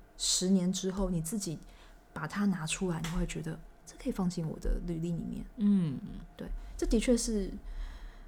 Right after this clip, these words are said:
Speaker 1: 做，我认为是做视觉的人，或是我觉得是做所有都是一样，就是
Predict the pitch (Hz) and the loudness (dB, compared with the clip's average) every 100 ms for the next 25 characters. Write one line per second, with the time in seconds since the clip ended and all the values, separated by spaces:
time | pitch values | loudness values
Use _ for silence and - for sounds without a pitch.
0 | - - - 233 - 190 190 214 170 160 | -16 -10 0 0 2 2 4 4 2 0
1 | 196 202 180 190 - 117 - - - - | -2 -2 0 -2 -2 -2 -4 -6 -10 -12
2 | 196 - 233 208 - 202 190 240 269 226 | -14 -2 0 0 0 2 2 2 2 0
3 | 220 226 196 - - 160 180 - 143 160 | 0 -2 0 -2 2 4 4 2 -2 -4
4 | 139 - 123 - 170 185 196 | -6 -6 -6 -8 -8 -4 -2